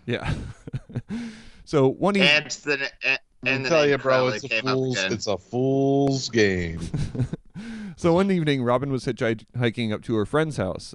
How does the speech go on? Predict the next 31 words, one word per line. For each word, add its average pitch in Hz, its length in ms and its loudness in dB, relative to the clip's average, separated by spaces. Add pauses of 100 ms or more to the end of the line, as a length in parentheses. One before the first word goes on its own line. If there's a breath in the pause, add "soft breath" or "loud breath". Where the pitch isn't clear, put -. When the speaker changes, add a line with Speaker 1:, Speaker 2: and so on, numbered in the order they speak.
Speaker 1:
uh, 82 240 -4
Sharon 110 340 -2
Tate, 113 260 -2 (560 loud breath)
uh, 107 260 8
where 110 160 2
Sharon 143 360 0
and 113 120 -2
three 127 140 2
other 117 100 0
people 110 300 -2
were 104 100 2
hanging 107 300 -4
out. 85 220 -8 (220)
Jim 170 220 -4
saw 151 200 0
her 139 80 2
on 131 100 0
the 127 40 -2
road 120 200 2
hitchhiking 117 440 -2
and 101 120 -4
stopped 104 320 -4
and 101 80 -4
asked 95 220 -6
her 110 80 -2
to 95 60 -10
go 101 120 2
out 107 160 2
with - 120 -8
him 92 140 -4
again. 95 600 -2